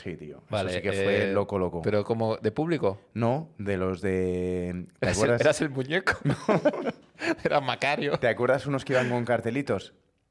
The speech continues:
Speaker 2: Hostia, es que no lo veía mucho
Speaker 1: No
Speaker 2: yo
Speaker 1: lo
Speaker 2: eso,
Speaker 1: veías,
Speaker 2: tío.
Speaker 1: ¿no? Había unos
Speaker 2: ¿De modelo un
Speaker 1: que
Speaker 2: poco?
Speaker 1: salían con cartelitos.
Speaker 2: Bueno, bueno, bueno.
Speaker 1: Y, y
Speaker 2: ¿Tienes
Speaker 1: de-
Speaker 2: vídeo de esto?
Speaker 1: Uf, no, no, no, no sé,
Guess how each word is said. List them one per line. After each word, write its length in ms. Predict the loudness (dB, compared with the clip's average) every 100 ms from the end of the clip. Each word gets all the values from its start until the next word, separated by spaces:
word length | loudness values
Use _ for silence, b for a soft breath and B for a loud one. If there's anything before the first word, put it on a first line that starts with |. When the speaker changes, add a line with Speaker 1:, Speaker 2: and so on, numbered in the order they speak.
| -14
Speaker 2:
Hostia, 380 | -12 -12 -4 -4
es 100 | -2
que 80 | -4
no 140 | -2
lo 60 | 0
veía 260 | -2 -4 -6
mucho 220 | -6 0
Speaker 1:
No 60 |
Speaker 2:
yo 40 | 2
Speaker 1:
lo 60 | 4
Speaker 2:
eso, 80 |
Speaker 1:
veías, 240 | 4 4 2
Speaker 2:
tío. 100 | 2
Speaker 1:
¿no? 240 | -2 -4 _ b b b
Había 260 | 2 4 4
unos 400 | 2 -4 -8 -16 -2
Speaker 2:
¿De 140 | 0
modelo 320 | 2 2 0
un 80 | -2
Speaker 1:
que 80 | -2
Speaker 2:
poco? 120 | 0
Speaker 1:
salían 260 | 2 0 0
con 160 | -4
cartelitos. 640 | -2 -4 -4 -4 -2 -6 -6
Speaker 2:
Bueno, 160 | -20
bueno, 180 | -20 -20 b
bueno. 260 | b b b b b b _ -4
Speaker 1:
Y, 360 | 0 2 2 0
y 60 |
Speaker 2:
¿Tienes 240 | 0 0 4
Speaker 1:
de- 60 |
Speaker 2:
vídeo 220 | 4 6
de 60 | 6
esto? 280 | 2 -2 -4 _ _ _ _ _ -14
Speaker 1:
Uf, 220 | -14 -10
no, 240 | -10 -10
no, 160 | -12 -10
no, 100 | -10
no 40 | -10 -8
sé, 320 | -8 -10